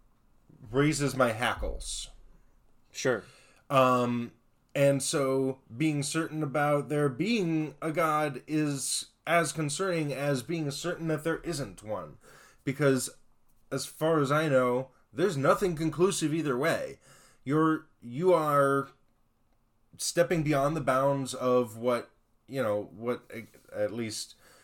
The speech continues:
Speaker 1: you're taking a, a leap of faith, so to speak, somewhere along the line. I don't like that term. Um, it's tied up with a lot of, like, gross sentiments, I think. But,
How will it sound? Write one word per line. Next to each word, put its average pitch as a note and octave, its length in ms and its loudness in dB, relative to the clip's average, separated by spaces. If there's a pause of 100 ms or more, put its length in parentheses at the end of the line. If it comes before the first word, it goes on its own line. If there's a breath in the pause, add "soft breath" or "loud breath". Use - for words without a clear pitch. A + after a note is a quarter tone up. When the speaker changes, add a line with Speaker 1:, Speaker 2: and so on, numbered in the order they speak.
(160 soft breath)
Speaker 1:
you're F#3+ 140 2
taking A#3 440 0
a, E3 160 -2
a C#3+ 80 2
leap D3 240 2
of C3+ 120 -4
faith, G2 260 -4
so A2 200 -4
to G#2 80 -6
speak, - 460 -10
somewhere C#3 420 4
along A2+ 240 2
the G#2+ 80 2
line. F2 300 -2
I A#2 40 -2
don't C#3 180 0
like C3 180 2
that A2+ 220 -2
term. C3 360 0 (440 loud breath)
Um, A2+ 540 2
it's G#2+ 180 -8
tied B2 320 0
up A#2 140 0
with A#2 100 -6
a A#2 80 0
lot A2 260 2
of, G#2 200 -2
like, G#2 400 0 (1300)
gross A2 360 0
sentiments, A2+ 680 -4
I G#2+ 80 -4
think. A2 400 -10
But, A2 240 2